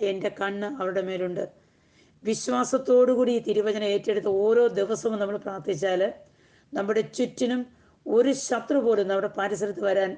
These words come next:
ഈശോ അനുവദിക്കത്തില്ല. ഇത്രത്തോളം പവർഫുള്ളായി ഈ വചനം ഏറ്റെടുക്കുമ്പോൾ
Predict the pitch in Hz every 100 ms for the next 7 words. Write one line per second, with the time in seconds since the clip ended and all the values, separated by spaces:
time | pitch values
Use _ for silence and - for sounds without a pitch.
0 | - 196 208 202 190 185 185 156 175 220
1 | - _ _ - - 160 226 - 214 208
2 | 208 196 208 208 202 202 196 185 180 196
3 | 185 180 185 190 190 190